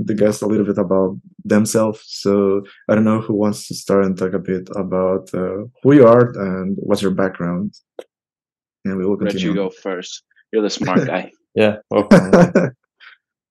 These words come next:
Speaker 3: yeah. So, uh, my name's Rich. I am the product manager for Jade here at Blockstream.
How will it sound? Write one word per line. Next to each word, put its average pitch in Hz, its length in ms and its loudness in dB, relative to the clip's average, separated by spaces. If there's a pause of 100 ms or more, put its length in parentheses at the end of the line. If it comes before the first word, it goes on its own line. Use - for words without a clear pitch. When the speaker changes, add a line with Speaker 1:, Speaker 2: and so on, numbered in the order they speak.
(300)
Speaker 3:
yeah. 135 200 10
So, 123 320 8
uh, 101 520 8 (340)
my 117 80 2
name's 113 200 4
Rich. 135 420 6
I 104 140 2
am 107 100 2
the 95 200 2
product - 340 2
manager 95 340 0
for 90 120 -4
Jade 90 380 2
here 92 140 0
at 90 200 -4
Blockstream. 90 600 -2